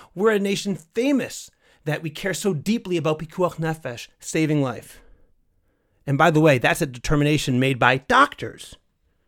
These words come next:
For us, pikuach nefesh, saving life, is at the forefront of the way we look at the world. When did we become a nation of conspiracy theorists? How did we become a Torah world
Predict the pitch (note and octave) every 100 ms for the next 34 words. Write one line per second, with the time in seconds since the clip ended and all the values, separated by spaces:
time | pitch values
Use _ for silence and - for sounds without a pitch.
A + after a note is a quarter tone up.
0 | _ _ _ - G3+ B3 - F#3 - G#3
1 | - F#3 G3 F#3+ D#3+ C3+ - - F#3 F3+
2 | F3 F3 E3 E3 E3 C#3+ - A3+ B3+ -
3 | F3+ D#3+ D#3+ - - D3+ F3 F#3 F#3 F3+
4 | F#3+ F3 E3 C3+ - - - _ - -
5 | _ C3+ G#3 D4 D4 - E3 D#3+ D#3+ F#3+
6 | D3+ - E3 D#3 D3+ D3 - B2 B2 -
7 | _ D3 - D3+ - - E3+ E3+ D#3+ C#3
8 | - - D3+ A#2+ - - - - - -
9 | - - C#4 E4 A#3+ F#3+ E3+ D#3 D3+ -
10 | A3 G3+ A2+ A#2+ _ - D#3 - - C4
11 | C4+ A#3 E3 B2+ C#3+